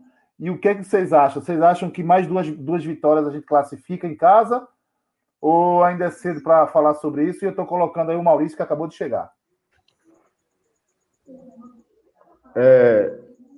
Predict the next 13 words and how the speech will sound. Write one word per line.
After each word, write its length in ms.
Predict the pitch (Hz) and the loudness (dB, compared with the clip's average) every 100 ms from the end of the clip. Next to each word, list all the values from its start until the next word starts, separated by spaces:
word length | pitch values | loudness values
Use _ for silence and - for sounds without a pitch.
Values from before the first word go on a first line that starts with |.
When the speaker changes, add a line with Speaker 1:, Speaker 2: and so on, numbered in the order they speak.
| _ _ _ - | _ _ _ -12
Speaker 2:
Gerailton, 600 | 98 120 120 151 139 98 | -4 0 0 -2 -6 -12
duas 340 | 87 143 165 | -8 -4 -4
vitórias 480 | 143 147 110 123 135 | -4 -4 -2 -2 -2
o 80 | 135 | -6
Santa 260 | - 120 | -6 -6
tá 100 | 123 | -6
classificado. 760 | 131 131 - - 95 80 69 - _ _ _ _ _ _ _ _ _ _ _ _ _ _ _ _ - | -4 -6 -6 -8 -6 -6 -10 -20 _ _ _ _ _ _ _ _ _ _ _ _ _ _ _ _ -16
Duas 260 | 104 139 | -6 -4
vitórias 420 | 131 135 101 110 120 | -4 -4 0 0 0
o 80 | |
Santa 240 | 117 110 - | -6 -10 -8
tá 120 | 110 | -8
classificado. 720 | 120 117 - - 82 - | -6 -8 -12 -8 -8 -8